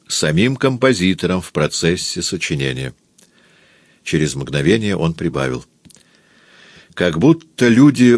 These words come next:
услышат, что он услышал. Сочинять музыку значит поручить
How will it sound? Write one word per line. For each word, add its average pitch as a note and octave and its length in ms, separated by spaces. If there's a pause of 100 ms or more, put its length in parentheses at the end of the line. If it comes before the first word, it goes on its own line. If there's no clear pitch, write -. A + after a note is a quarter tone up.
услышат, A2 880
что - 440
он G2+ 260
услышал. - 600 (960)
Сочинять G#2 640
музыку C#3+ 480
значит G#2 440
поручить A2 640